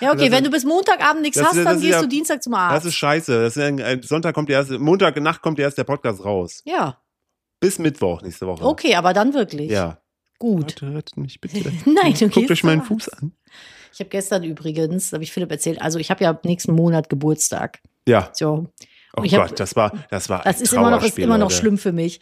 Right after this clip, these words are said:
Speaker 1: Also, nicht der Geburtstag ist schlimm, aber ich habe mir gedacht, nach, ich glaube, acht Jahren mittlerweile, dachte ich, komm, ich feier mal wieder ein bisschen größer.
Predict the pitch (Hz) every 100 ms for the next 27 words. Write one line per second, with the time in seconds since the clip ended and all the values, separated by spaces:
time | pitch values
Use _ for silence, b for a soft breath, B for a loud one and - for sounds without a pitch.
0 | B B - 214 208 180 170 190 247 226
1 | b b b 226 214 262 262 208 220 214
2 | 185 156 185 170 180 - 208 214 247 247
3 | 214 202 220 214 - 196 190 - - _
4 | _ _ _ _ - 165 170 - 160 -
5 | 175 170 156 151 151 151 160 165 220 B
6 | B B B - 190 - - 226 214 -
7 | 208 185 165 165 160 165 160 - 156 147
8 | 147